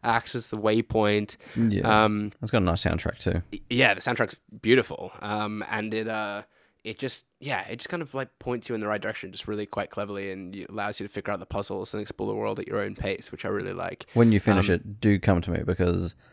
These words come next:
Speaker 1: Okay.
Speaker 2: Sha-, Shannon finished it and he didn't like the ending.
Speaker 1: Oh, okay. Ooh.
Speaker 2: So I'm curious to hear what you think.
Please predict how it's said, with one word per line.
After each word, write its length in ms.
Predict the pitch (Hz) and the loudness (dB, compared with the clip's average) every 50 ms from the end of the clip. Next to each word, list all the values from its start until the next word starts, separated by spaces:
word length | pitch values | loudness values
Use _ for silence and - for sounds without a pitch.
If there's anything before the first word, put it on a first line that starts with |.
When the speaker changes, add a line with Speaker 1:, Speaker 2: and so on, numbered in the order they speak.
| - - - | -4 2 4
Speaker 1:
Okay. 240 | 127 - - 104 101 | 4 6 6 4 4
Speaker 2:
Sha-, 320 | - - - 120 110 - | 4 4 6 6 6 6
Shannon 320 | - - 117 113 123 123 | 8 8 8 8 8 6
finished 300 | - - 123 127 - - | 6 4 4 4 4 4
it 120 | 160 151 - | 2 4 6
and 160 | 104 101 98 | 6 6 8
he 220 | 101 101 98 95 | 8 6 6 4
didn't 400 | 95 107 - - - 95 98 90 | 0 -4 -2 2 4 6 6 6
like 160 | 85 90 87 - | 4 4 2 2
the 120 | 95 95 | 2 4
ending. 280 | 98 98 104 117 143 - - - - - - _ _ _ - | 4 4 4 2 0 -2 -6 -12 -20 -20 -20 _ _ _ 8
Speaker 1:
Oh, 300 | - 147 143 143 120 117 | 10 10 10 12 10 10
okay. 360 | 147 147 165 117 104 110 113 - - | 8 10 8 6 6 6 0 -2 0
Ooh. 140 | 117 113 120 | 2 4 6
Speaker 2:
So 540 | 139 143 120 98 90 90 90 90 90 85 - - - - - - | 6 8 8 8 8 8 8 6 4 2 0 -4 -10 -6 0 2
I'm 160 | 95 92 87 | 4 4 4
curious 320 | - - - 104 95 - | 2 4 6 6 6 6
to 80 | - 90 | 4 4
hear 80 | 92 87 | 4 4
what 80 | 82 | 2
you 80 | 80 85 | 2 -2
think. 160 | 85 - - | -2 -4 -8